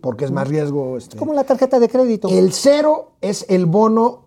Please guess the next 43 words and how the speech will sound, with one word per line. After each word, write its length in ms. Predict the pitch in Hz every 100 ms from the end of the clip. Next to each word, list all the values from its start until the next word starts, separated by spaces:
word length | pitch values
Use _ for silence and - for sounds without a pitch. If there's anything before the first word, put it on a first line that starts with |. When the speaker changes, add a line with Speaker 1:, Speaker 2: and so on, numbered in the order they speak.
| -
Speaker 1:
el, 300 | 147 151 143
los 240 | 147 -
treasury 380 | 196 208 196 175
bonds 220 | 170 170
de 40 | 147
Estados 260 | - 151
Unidos, 200 | 139 131
o 20 | 117
sea, 120 | 147
los 140 | 139
bonos 240 | 160 185 165
del 120 | 143
Tesoro 160 | -
de 40 | 156
Estados 200 | 156 147
Unidos. 160 | 196
Speaker 2:
Esos 160 | 214 190
no 120 | 175
fallan. 320 | 160 151 87 - _ _
Speaker 1:
Ese 220 | - 143 165
es 100 | 147
el 100 | 127
cero. 280 | 131 110 -
Speaker 2:
Ajá. 300 | 147 120 104 - _ _ -
Y 80 |
Speaker 1:
Y 20 | 151
a 20 |
Speaker 2:
después, 280 | 147 165 180
Speaker 1:
partir 340 | 170 165 214 240
del 160 | 262
cero 200 | 226 220
empieza 380 | 233 196 185 202
el 60 | 175
riesgo 400 | 170 165 165 175
país. 360 | 180 202 -
Speaker 2:
que 120 | 160
son 200 | 147 143
los 140 | 147 143
promedios 560 | 185 175 170 160 165
de 80 | 147
todos 240 | - 127 123
los 140 | 123
demás, 580 | 123 120 123 120 -